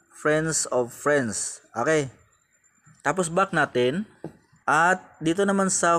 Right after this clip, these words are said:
followers and public content, click natin. At may nakalagay dito who can follow me. Click natin itong public. I-click natin mga katropa itong public. Tapos ilagay natin sa friends.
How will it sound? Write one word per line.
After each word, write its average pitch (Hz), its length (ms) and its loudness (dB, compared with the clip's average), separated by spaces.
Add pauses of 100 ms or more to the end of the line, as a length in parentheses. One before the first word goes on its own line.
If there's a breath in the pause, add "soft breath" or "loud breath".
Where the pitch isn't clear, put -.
followers 185 640 2
and 147 160 0
public 147 400 -2
content, 151 480 0 (480)
click 139 160 -2
natin. 139 480 0 (1200)
At 156 160 0
may 208 80 2
nakalagay 220 560 2
dito 180 160 2
who 170 160 0
can 175 160 2
follow 160 320 2
me. 156 400 -2 (480)
Click 175 200 -2
natin 160 280 0
itong 160 560 0 (960)
public. 131 400 0 (280)
I-click 160 240 -4
natin 175 240 -2
mga 165 280 0
katropa 165 280 0
itong 147 240 -2
public. 135 480 0 (200)
Tapos 147 280 -2
ilagay 151 320 2
natin 151 320 0
sa 156 320 2
friends. 131 800 -2